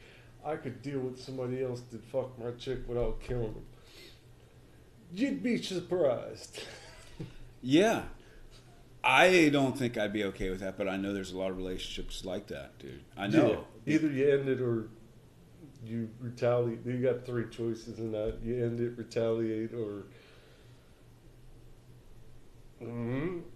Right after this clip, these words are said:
Speaker 1: mm, I just hope you stop doing that. <laughs>
Speaker 2: Yeah.
Speaker 1: It's like, what is it? What is it? Then it <laughs> makes you question your, it makes you question yourself. I'm assuming. I haven't had that done to me, not that I know of, blatantly.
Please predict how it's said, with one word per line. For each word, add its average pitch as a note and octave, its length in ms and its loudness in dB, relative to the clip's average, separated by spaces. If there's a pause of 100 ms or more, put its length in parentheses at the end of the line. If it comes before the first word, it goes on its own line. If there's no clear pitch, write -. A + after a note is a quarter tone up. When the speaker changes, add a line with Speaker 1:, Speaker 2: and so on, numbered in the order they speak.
Speaker 1:
mm, G#3+ 540 -4 (160)
I C3 80 2
just B2 220 -6
hope A#2+ 260 -2
you A#2+ 100 -6
stop C#3 460 -2
doing F#3 320 2
that. D3+ 300 0 (280)
<laughs> - 200 -14
Speaker 2:
Yeah. F#2 340 -4 (1000)
Speaker 1:
It's - 100 -12
like, A#2+ 120 -6
what D3+ 160 0
is C3+ 200 -2
it? C3 120 -8
What B2+ 180 -4
is C3 120 0
it? A2+ 60 0 (200)
Then C3 140 4
it C3+ 220 0
<laughs> - 80 -16
makes F3+ 260 4
you F#3 100 0 (180)
question E3 480 0
your, B2+ 220 0 (520)
it C#3 140 2
makes C#3 260 -2
you B2 120 -8
question C#3 440 -2
yourself. C#3+ 460 -2 (280)
I'm C#3 180 4
assuming. B2 640 -2
I D3 100 4
haven't C#3 240 2
had A#2+ 220 0
that A2+ 200 -2
done B2 260 -2
to C#3 100 -8
me, C3 220 -6 (680)
not B2 280 0
that A#2 120 2
I A2 40 2
know A#2+ 360 0
of, C3 220 -10
blatantly. B2+ 580 2